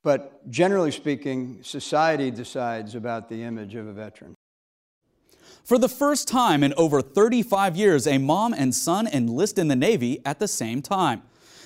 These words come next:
Speaker 2: Michelle Medina has always dreamed of joining the military, but because of her age, physical weight, and eventually the addition of two kids, she never got to accomplish her dream. Her father was in the military and was what inspired her to join and serve her country.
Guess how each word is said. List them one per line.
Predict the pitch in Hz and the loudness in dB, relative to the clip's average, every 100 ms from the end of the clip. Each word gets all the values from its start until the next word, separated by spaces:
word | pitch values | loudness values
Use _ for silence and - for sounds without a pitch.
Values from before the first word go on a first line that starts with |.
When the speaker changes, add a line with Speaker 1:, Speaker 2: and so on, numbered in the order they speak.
| - | -2
Speaker 2:
Michelle | 175 - 214 214 | 0 2 2 4
Medina | 185 139 196 208 160 | 2 2 0 2 2
has | 170 160 | 2 0
always | 180 226 220 127 | 2 4 2 0
dreamed | 107 170 202 | 0 0 2
of | 147 | 2
joining | 117 139 151 147 | 2 2 2 2
the | 127 | 2
military, | 151 190 - 160 185 | 2 2 2 0 0
but | 170 170 165 | 0 0 0
because | 175 208 202 | -2 -2 -2
of | 170 | 0
her | 139 131 | -2 0
age, | 165 196 196 | 0 0 -2
physical | - - 220 190 147 | -4 0 0 2 0
weight, | 135 185 190 - - | 2 2 2 -2 -4
and | - | 0
eventually | 165 147 262 - 160 | 0 2 0 2 2
the | 160 143 | 2 2
addition | 127 190 240 127 | 2 2 2 0
of | 117 | -4
two | - 170 | -2 -4
kids, | - 220 143 117 - - _ | 2 2 2 -2 -8 -16 _
she | - 190 | -2 2
never | 214 262 180 | 2 4 2
got | 143 156 | 2 0
to | - | 0
accomplish | 196 - 127 123 165 | -2 0 -2 -2 -2
her | 202 | -2
dream. | 185 180 170 107 - - - | -2 0 -2 -2 -8 -16 -4
Her | 127 | -2
father | - 156 170 | 2 2 2
was | 151 143 | 2 0
in | 165 | 0
the | 156 | 0
military | 160 170 165 170 180 | 2 2 2 0 0
and | 175 190 170 | 0 -2 0
was | 202 196 | -2 0
what | 233 202 | 0 0
inspired | 160 - 214 226 139 | -4 -4 -2 0 0
her | 131 127 | -2 -4
to | - | -4
join | 117 147 202 127 113 | -6 -4 -2 -2 -4
and | 131 131 | -4 -6
serve | - 202 123 113 | -4 -2 -2 -2
her | 131 | -6
country. | 135 147 117 - 104 | -4 -6 -6 -8 -12